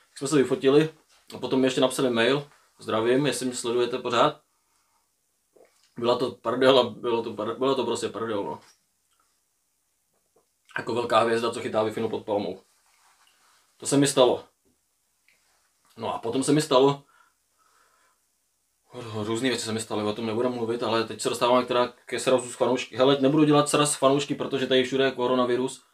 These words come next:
Já jsem si nakoupil asi, já nevím kolik, dvacet kilo rejže,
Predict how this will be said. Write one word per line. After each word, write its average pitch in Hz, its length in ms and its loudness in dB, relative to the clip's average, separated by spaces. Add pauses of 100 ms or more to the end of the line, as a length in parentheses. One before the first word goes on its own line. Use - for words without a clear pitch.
(180)
Já - 60 -10
jsem 127 140 -4
si 131 80 0
nakoupil 131 380 2
asi, 131 180 2
já 123 100 6
nevím 127 200 2
kolik, 127 200 -2
dvacet 123 260 -8
kilo 135 200 0
rejže, 127 460 0